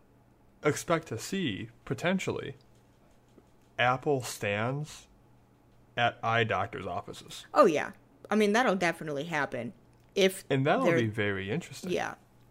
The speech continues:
Speaker 2: If they get to be of that value, um, not only will the price probably go up, <laughs> um,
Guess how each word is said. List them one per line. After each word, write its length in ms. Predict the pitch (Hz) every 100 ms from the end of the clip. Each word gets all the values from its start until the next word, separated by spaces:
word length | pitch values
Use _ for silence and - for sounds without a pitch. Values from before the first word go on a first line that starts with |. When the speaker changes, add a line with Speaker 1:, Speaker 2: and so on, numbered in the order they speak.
| _ -
Speaker 2:
If 160 | 202
they 120 | 220 190
get 360 | 185 208 208
to 100 | 190
be 460 | 170 165 165 165 - - _
of 520 | 165 165 170 175 180 - - -
that 280 | 165 151
value, 600 | 165 160 160 170 175 190 208 - - - - - -
um, 520 | 151 143 135 131 202 -
not 200 | 202 220
only 200 | 254 262
will 100 | 208
the 80 | 165
price 300 | - 190 185
probably 440 | 160 147 - 143
go 220 | 143 120
up, 200 | 113 - 220 226 208 - 254 - 208 180 -
<laughs> 720 | 185 - 285 - - - -
um, 580 | 170 160 160 156 156